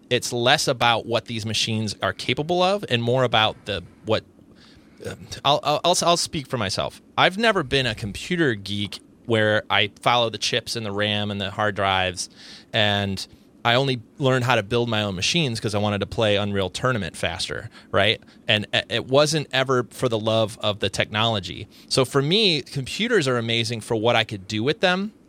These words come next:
and never about the technology of it. I've never enjoyed it. And the, and part of the reason I got into Macintosh was I was able to do things with a Mac early on, two thousand, two thousand one,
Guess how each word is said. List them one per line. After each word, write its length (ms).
and 260
never 280
about 380
the 100
technology 760
of 100
it. 120
I've 160
never 420
enjoyed 440
it. 160
And 160
the, 140
and 340
part 280
of 80
the 80
reason 280
I 100
got 260
into 180
Macintosh 800
was 360
I 160
was 180
able 220
to 160
do 500
things 400
with 240
a 80
Mac 420
early 300
on, 300
two 200
thousand, 560
two 140
thousand 380
one, 340